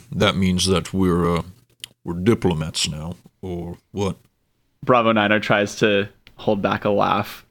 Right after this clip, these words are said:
Speaker 2: at the thought of, um, at the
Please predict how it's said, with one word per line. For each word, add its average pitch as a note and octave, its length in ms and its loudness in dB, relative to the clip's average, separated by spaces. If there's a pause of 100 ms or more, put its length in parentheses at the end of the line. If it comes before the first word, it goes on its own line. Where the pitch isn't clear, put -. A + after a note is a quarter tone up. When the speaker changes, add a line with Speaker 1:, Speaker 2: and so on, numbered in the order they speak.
(180)
Speaker 2:
at A2+ 200 0
the G#2+ 80 -4
thought G2 420 0
of, G2 580 -2 (320)
um, G2+ 720 0 (720)
at G#2+ 140 2
the A#2 220 0